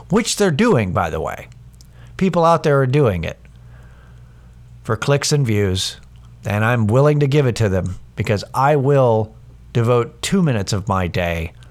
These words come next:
to this, but I'm not going to, you know, I'm not gonna read and really research. But the thing about it is that really gets me about it is that,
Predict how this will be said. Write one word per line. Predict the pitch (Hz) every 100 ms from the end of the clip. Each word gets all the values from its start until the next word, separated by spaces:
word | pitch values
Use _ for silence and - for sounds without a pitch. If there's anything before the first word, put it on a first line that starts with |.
| - - - - - - - - - - - - - - - - - - - - - - - - - -
to | 113
this, | 92 85 82 -
but | - 95 - -
I'm | 120
not | 120 113 104
going | 104 95
to, | 90 87 87 - 123 - - -
you | 110
know, | 90 -
I'm | -
not | 104 92 -
gonna | 117 98 82
read | 85 92 95 87 82 - - -
and | - 82 73 - - - - -
really | 107 98 92 85 - - - - - -
research. | 107 98 - 85 80 - -
But | 135
the | 151
thing | 147 262 254
about | 180 143
it | 123
is | 110 98
that | 101 120
really | 113 101
gets | 90 98 -
me | 85 76
about | 80 71
it | 60 - - - - - - - - - - - - - - - - - -
is | - 131 120
that, | 139 123 -